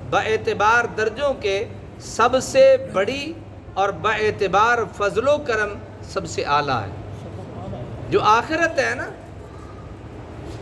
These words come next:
وہی سب سے اعلیٰ ہے، وہی سب سے بڑی ہے۔ ایک اور جگہ پہ ارشاد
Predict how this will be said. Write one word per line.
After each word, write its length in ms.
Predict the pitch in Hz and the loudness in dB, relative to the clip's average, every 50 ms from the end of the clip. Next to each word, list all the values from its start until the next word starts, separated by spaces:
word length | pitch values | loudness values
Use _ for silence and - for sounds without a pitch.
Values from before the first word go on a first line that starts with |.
| - - - | -8 0 4
وہی 240 | 226 302 330 320 254 | 6 6 6 4 0
سب 220 | - - 208 170 | 0 -2 -2 -2
سے 160 | 147 - 202 170 | -2 -2 0 2
اعلیٰ 340 | 147 151 156 165 156 135 | 2 2 2 2 0 0
ہے، 120 | 120 117 117 123 | 0 -2 2 6
وہی 260 | 254 294 311 320 285 | 6 6 6 6 0
سب 200 | - - 240 185 180 | 2 0 0 0 0
سے 100 | 202 190 | -4 -2
بڑی 320 | 170 165 165 151 135 113 | -2 -2 -2 -2 -4 -8
ہے۔ 60 | 98 - - - - - - - - - | -8 -10 -14 -14 -14 -14 -14 -14 -8 -2
ایک 180 | 139 165 165 202 | -2 0 4 4
اور 120 | 196 208 | 4 4
جگہ 260 | 202 214 214 208 208 208 | 4 4 2 2 0 0
پہ 60 | 208 | 0
ارشاد 260 | 202 - - 202 208 | -2 0 2 2 2